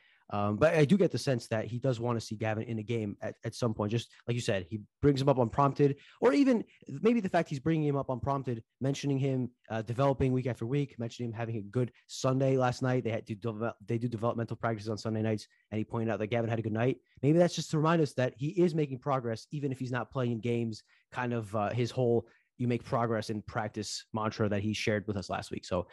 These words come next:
uh, it's tough to entirely tell, but it seems pretty clear that they're going to ride Noah Vedral.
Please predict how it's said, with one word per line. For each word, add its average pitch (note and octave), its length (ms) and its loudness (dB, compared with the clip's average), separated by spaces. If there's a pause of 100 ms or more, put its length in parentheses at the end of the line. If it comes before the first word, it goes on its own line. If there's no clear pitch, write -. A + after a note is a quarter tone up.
(240)
uh, A#2+ 60 4
it's E3 140 4
tough A3+ 160 8
to G#3 80 6
entirely F3 240 10
tell, D#3 240 8
but B2+ 120 6
it A#2+ 120 4
seems D#3 180 6
pretty C3 220 2
clear B2+ 140 6
that A2+ 200 4 (260)
they're B2 200 2
going C3 180 4
to B2 100 -6
ride A#2+ 200 2
Noah A#2 180 0
Vedral. C#3 440 2